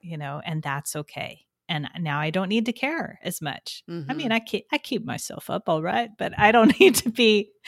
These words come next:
Speaker 1: you know, like, the cutest girl in the room, which was how, how it felt like we all needed to be,
Speaker 2: Yeah.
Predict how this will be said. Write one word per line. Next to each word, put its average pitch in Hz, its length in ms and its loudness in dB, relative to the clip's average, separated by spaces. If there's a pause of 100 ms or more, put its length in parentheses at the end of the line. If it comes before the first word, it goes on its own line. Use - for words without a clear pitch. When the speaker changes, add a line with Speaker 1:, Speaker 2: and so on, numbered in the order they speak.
(440)
Speaker 1:
you 214 160 6
know, 170 240 4
like, 76 360 -4 (280)
the 202 80 -2
cutest 196 480 -4
girl 196 240 0
in 190 80 0
the 185 100 -2
room, 202 320 -2
which 196 220 -2
was 196 240 2
how, 180 560 4 (640)
how 175 360 2
it 175 420 -4 (240)
felt - 960 -2 (200)
like 175 200 -2
we 175 160 0
all 196 220 6
needed 160 360 -2
to - 120 -8
be, - 420 -10 (160)
Speaker 2:
Yeah. 135 240 -6